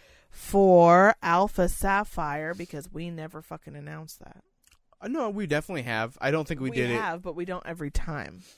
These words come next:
Speaker 2: No, we don't every time 'cause we are ass. I don't know.
Speaker 1: Yeah, we're ass. That's right. Okay, keep going.
Speaker 2: Uh, so, uh, my numero uno po-, Pokemonio, um, I don't know what the fuck I'm doing, um, is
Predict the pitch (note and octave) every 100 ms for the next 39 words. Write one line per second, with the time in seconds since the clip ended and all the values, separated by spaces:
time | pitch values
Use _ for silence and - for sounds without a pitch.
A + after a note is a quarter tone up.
0 | _ C3+ G2 A2+ B2+ A#2+ A2+ A2+ A2 A2+
1 | G#2 G#2 G2+ - A2 G#2+ G2 E2 F#2+ F#2+
2 | G2 F#2+ F#2 C2 G1+ G1+ _ _ G2+ F#2+
3 | - - - - D#2 - A3 G3 F#3 G3
4 | G3 C#3+ E3 D#3+ F3 D3 - D#3+ E3 A#2+
5 | F3 - D3+ _ _ C3+ C3+ C3+ - -
6 | D#3+ E3 A#2+ D#2+ _ _ A2+ A2+ A2+ A#2
7 | A#2+ A#2+ A#2+ A2+ B2 C3 C3 B2+ B2 A#2+
8 | B2 _ _ _ _ _ D3+ E3 E3 D#3+
9 | C3 - D3 C#3+ B2+ - D3 C3+ - -
10 | D#3 D3+ D3+ C3+ C3+ C3 B2+ B2+ C3 A2+
11 | G#2+ A#2 C#3+ _ _ _ _ - G1+ -
12 | D2+ G#1+ A1 - - F2+ G2 G#2 _ _
13 | _ - A#2 A#2 A2 C3 C3 A#2+